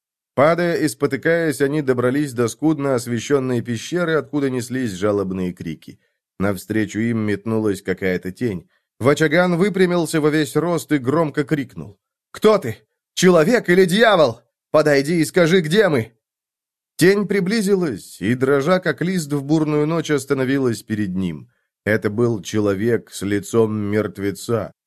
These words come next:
Его глубоко впавшие глаза сверкали голодным блеском,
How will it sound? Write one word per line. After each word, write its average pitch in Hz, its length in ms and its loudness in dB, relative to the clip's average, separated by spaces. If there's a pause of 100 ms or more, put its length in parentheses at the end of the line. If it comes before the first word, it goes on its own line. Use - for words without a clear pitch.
(200)
Его 147 320 4
глубоко 160 480 2
впавшие 156 560 0
глаза 147 420 2
сверкали 143 540 0
голодным 131 640 0
блеском, 117 600 -2